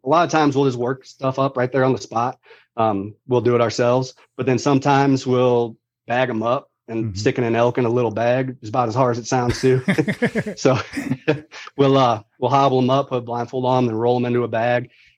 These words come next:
Speaker 1: tie the bag up, and then hook it to the bottom of the helicopter and send it back. And if they're doing, like, ultrasounds or some, some sort of testing that we can't do right there on the spot is when we'll do that. But,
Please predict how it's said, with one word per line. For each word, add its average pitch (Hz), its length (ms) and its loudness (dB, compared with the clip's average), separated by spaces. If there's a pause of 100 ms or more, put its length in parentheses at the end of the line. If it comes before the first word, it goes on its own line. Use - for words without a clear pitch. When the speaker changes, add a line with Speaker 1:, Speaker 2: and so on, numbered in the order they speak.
Speaker 1:
tie 127 180 2
the 113 80 -4
bag 120 320 0
up, 127 220 0
and 113 80 -6
then 110 100 -6
hook 123 200 -6
it 127 100 -2
to - 80 -8
the 113 60 -4
bottom 120 240 2
of 113 40 -4
the 113 60 -4
helicopter 127 520 0
and 117 220 -10
send 117 220 -4
it 113 140 -2
back. 120 420 0
And 101 180 -4 (460)
if 127 120 0
they're 147 120 4
doing, 131 380 4
like, 117 260 0 (180)
ultrasounds 123 960 2
or 120 280 0
some, 120 440 -2
some 127 180 -2
sort 123 200 2
of 107 60 -16
testing 117 440 0
that 120 180 -4
we 110 80 -2
can't 117 320 -4
do 113 140 0
right 117 220 2
there 123 140 2
on 117 80 2
the 110 60 0
spot 110 440 0 (180)
is 107 100 -12
when 113 160 -2
we'll 110 100 -2
do 110 200 -2
that. 117 380 -2
But, 110 260 -6